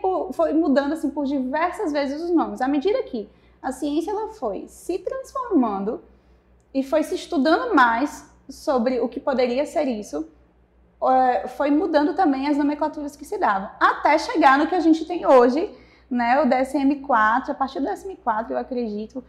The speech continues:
pro D S M cinco, que é um, é um livro que tem diagnósticos, é, de, de doenças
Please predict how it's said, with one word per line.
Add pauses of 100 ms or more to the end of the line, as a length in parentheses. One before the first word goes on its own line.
(180)
pro
D
S
M
cinco, (240)
que
é
um,
é
um
livro
que
tem
diagnósticos,
é,
de,
de
doenças